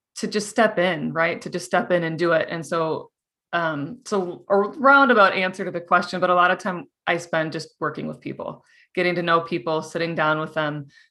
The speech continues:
putting together a dynamic plan that's gonna work for them. And then doing a lot of my own research, listening, staying on top of the latest legislation,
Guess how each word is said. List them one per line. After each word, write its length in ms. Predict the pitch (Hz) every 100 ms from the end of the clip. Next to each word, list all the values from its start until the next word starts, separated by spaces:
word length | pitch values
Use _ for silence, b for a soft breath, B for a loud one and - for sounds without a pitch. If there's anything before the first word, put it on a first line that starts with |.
| _ -
putting 260 | 190 180
together 420 | 175 170 160 160 -
a 100 | 139
dynamic 540 | 160 151 156 156 151
plan 440 | - 160 156 156
that's 180 | 143 147
gonna 180 | - 151
work 300 | 147 151 -
for 100 | 165
them. 300 | 156 156 156
And 140 | 160
then 220 | 160 151 139 b b b b -
doing 220 | - 185 170
a 40 |
lot 180 | 160 160
of 60 |
my 160 | 160 160
own 180 | 165 165
research, 640 | 165 165 - 160 151 151 -
listening, 500 | 156 156 160 156 156
staying 320 | - 160 156
on 140 | 156
top 300 | 156 147 151
of 200 | 151 156
the 80 | 135
latest 380 | 151 151 - -
legislation, 1120 | 165 170 165 - 214 208 165 156 156 - -